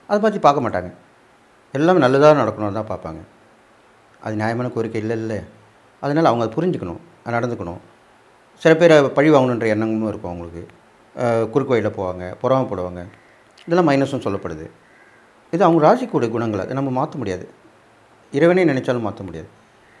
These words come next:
அப்போ அவங்க அதை கொஞ்சம் அந்த மனசை, அந்த குணத்தை மாத்திக்கணும், மனசை மாத்திக்கணும். நல்லவங்களோட பழகணும், கெட்டவங்களோட பழகுறதை விட்டுறணும். கெட்டவங்களோட பழகுறதை விடும்போதே அந்த கெட்ட குணங்கள்லாம் போயிடும் அவங்களுக்கு. இதுதான் ஒரு ஈஸியான சைக்காலஜி இது. இப்போ உங்களுக்கு ஒருத்தர், ஒரு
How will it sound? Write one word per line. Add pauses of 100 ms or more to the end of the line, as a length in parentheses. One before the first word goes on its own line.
(140)
அப்போ
அவங்க
அதை
கொஞ்சம்
அந்த
மனசை,
அந்த
குணத்தை
மாத்திக்கணும், (420)
மனசை
மாத்திக்கணும். (560)
நல்லவங்களோட
பழகணும்,
கெட்டவங்களோட (100)
பழகுறதை
விட்டுறணும்.
கெட்டவங்களோட
பழகுறதை
விடும்போதே (560)
அந்த
கெட்ட
குணங்கள்லாம்
போயிடும்
அவங்களுக்கு. (720)
இதுதான்
ஒரு (200)
ஈஸியான
சைக்காலஜி
இது. (680)
இப்போ
உங்களுக்கு
ஒருத்தர்,
ஒரு